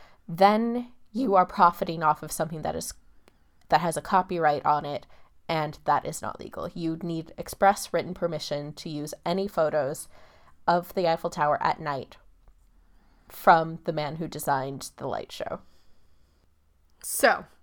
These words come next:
Speaker 2: start typing out your letter, and you better be really polite.
Speaker 1: So another law, which I've heard of being enforced in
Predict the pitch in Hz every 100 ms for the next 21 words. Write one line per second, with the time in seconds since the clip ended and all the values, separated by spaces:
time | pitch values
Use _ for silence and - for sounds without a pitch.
0 | _ _ _ _ _ _ _ _ _ _
1 | - 233 214 269 240 240 262 254 247 247
2 | 262 294 220 190 196 196 202 196 196 208
3 | - 220 170 165 - - _ _ _ _
4 | _ _ _ _ _ _ _ _ _ _
5 | _ _ - - _ - - 220 196 -
6 | 208 214 247 294 226 170 156 151 160 190
7 | - - - _ _ - 185 185 156 -
8 | - - - - - - 190 190 190 185
9 | 175 185 170 165 - 160 160 - - 170
10 | 156 156